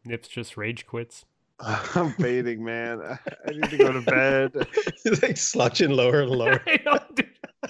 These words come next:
Speaker 1: He did the stance. Like, he already has his arms, like, in the chair, ready
Speaker 3: Yeah,
Speaker 1: to,
Speaker 3: he's,
Speaker 1: like,
Speaker 3: like, ready to
Speaker 1: lift
Speaker 3: pop
Speaker 1: himself
Speaker 3: up. <laughs>
Speaker 1: up out
Speaker 3: He's
Speaker 1: of the
Speaker 3: like, "All right,
Speaker 1: chair.
Speaker 3: done."
Speaker 1: He's, like, so
Speaker 3: <laughs>
Speaker 1: ready to go. He's like, "Fluffy, just shut the fuck up. We need to go." Okay, everyone. We will stop torturing him.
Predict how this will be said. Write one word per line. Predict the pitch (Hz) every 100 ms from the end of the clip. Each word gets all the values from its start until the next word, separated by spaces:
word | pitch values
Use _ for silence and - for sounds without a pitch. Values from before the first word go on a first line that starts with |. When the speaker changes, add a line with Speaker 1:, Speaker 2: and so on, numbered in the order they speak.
| 277 285 240
Speaker 1:
He | 254
did | 185 247
the | 247
stance. | - - 196 196 -
Like, | 180 185
he | 202
already | 190 202 220
has | 208 208
his | 190
arms, | 165 151 165 190
like, | 180 160 -
in | 170
the | 175
chair, | 160 - 156 156
ready | 143 156 151
Speaker 3:
Yeah, |
Speaker 1:
to, | 143
Speaker 3:
he's, | -
Speaker 1:
like, | 151
Speaker 3:
like, |
ready | 139 139
to | 160
Speaker 1:
lift | 139
Speaker 3:
pop | 170
Speaker 1:
himself | 120 180 165
Speaker 3:
up. | -
<laughs> | 147 190
Speaker 1:
up |
out | 151 151
Speaker 3:
He's | 143
Speaker 1:
of | 147
the |
Speaker 3:
like, | 151
"All |
right, | 151 147 139
Speaker 1:
chair. | 123 123
Speaker 3:
done." | 170 147 _ _
Speaker 1:
He's, | - 190
like, | 202 196
so | 160 190 175
Speaker 3:
<laughs> |
Speaker 1:
ready | 175 170 165
to | 165
go. | 156 156
He's | 151 -
like, | 190 190
"Fluffy, | - 190 208
just | 190 -
shut | 214 208
the |
fuck | 190 - 156
up. | 147 127 _
We | 143
need | 147 139
to |
go." | 127 110 - - - - 117
Okay, | 185 196 180
everyone. | 147 135 131 131 113 _
We | 139 151
will | 147 143
stop | - 131 123 -
torturing | 120 - 127 117
him. | 117 113